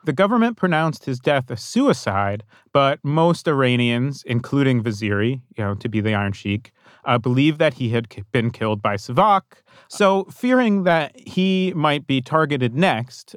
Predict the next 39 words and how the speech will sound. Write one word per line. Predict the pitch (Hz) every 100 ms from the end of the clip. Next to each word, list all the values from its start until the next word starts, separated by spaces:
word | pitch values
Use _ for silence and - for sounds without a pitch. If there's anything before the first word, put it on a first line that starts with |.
| _
Vaziri | 117 123 131 151 160 175
fled | _ - 120 123
to | 139
the |
United | 147 139 147 175
States, | - 101 123 - - _ - -
where | - 139
despite | 127 123 170 147 -
struggling | - 160 175 180 160
to |
learn | 135 131 156
English, | 220 135 127 -
he | 117 143
continued | 175 143 170 165 170 165
as | 135 127
an | 131
amateur | 123 131 127 120
wrestler, | 190 208 156 143 139 131 _ - -
winning | 139 175 170
an | 160
A |
A | 147 147 143
U | 135 143 160
championship | - 147 139 135 123 131 127
in | 120
nineteen | 113 110 - 107
seventy-one | - 117 113 131 196 190 175 _ _ -
and | 127 131 120
serving | 120 143 139 139
as | 123
an | 123
assistant | 113 165 - 156
coach | - 131 127 -
to | -
the | 117
U | 139 127
S | 107
Olympic | 113 151 165 143
team | - 120 113 110